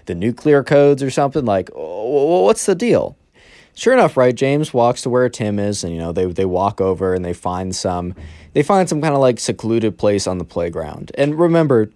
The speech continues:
they're both in sixth grade, just for a little context, and Tim, you know, leans over to James, and he's like, "Do you know what the back rooms are?" And James, before, you know, at this point, he does not, and now he does know, but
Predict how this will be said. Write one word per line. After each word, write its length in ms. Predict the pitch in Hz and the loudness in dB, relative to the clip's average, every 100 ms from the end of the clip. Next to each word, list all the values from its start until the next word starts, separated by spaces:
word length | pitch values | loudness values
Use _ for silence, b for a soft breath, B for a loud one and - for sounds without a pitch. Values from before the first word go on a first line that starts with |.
| _ _ _ _ _ _ | _ _ _ _ _ _
they're 120 | - 156 | 2 4
both 300 | 160 175 170 | 6 4 2
in 100 | 131 | -2
sixth 320 | - 147 - | -2 -2 -2
grade, 360 | 135 135 135 123 | 2 4 4 2
just 160 | 120 | -4
for 120 | - 127 | -2 0
a 40 | |
little 160 | 120 113 | 0 0
context, 800 | - 139 135 156 131 - - - b b - | -2 -2 0 2 2 0 -10 -18 b b -2
and 500 | 123 123 120 110 - | 2 2 2 -2 -2
Tim, 280 | 202 233 | 0 2
you 80 | 202 | 2
know, 260 | 147 135 135 190 | 2 2 0 -6
leans 360 | 123 131 127 | -2 0 2
over 240 | 120 113 107 | 2 2 0
to 80 | 95 | -2
James, 400 | 98 90 85 - | -4 -4 -6 -8
and 80 | |
he's 100 | 90 | -4
like, 220 | 95 90 - b b b b b _ | -2 -2 -6 b b b b b _
"Do 80 | 135 | 0
you 40 | |
know 100 | 208 | 2
what 80 | 262 | 2
the 60 | 160 | 0
back 380 | - 110 110 | 2 0 0
rooms 320 | 92 82 80 82 | -4 -6 -4 -4
are?" 340 | 64 53 - _ | -4 -6 -12 _
And 240 | 143 143 131 | -2 0 2
James, 560 | 151 185 175 170 - - | 4 4 2 -2 -4 -6
before, 480 | 135 123 156 151 143 | -4 0 4 4 4
you 100 | 123 | 2
know, 300 | 113 104 101 - 101 | 0 0 -2 -6 -8
at 220 | 90 117 - | -2 -2 0
this 180 | 139 | -2
point, 380 | - - 101 101 | -2 -4 -2 -2
he 100 | 101 | -2
does 220 | 113 104 | -2 -2
not, 400 | 107 110 101 95 | -2 -2 0 -2
and 100 | 98 | -2
now 220 | 101 101 98 | -4 -2 -4
he 160 | 104 | -6
does 360 | 101 95 92 85 | -4 -2 -2 -2
know, 300 | 85 82 92 | -6 -6 -4
but 300 | 92 87 | -2 -4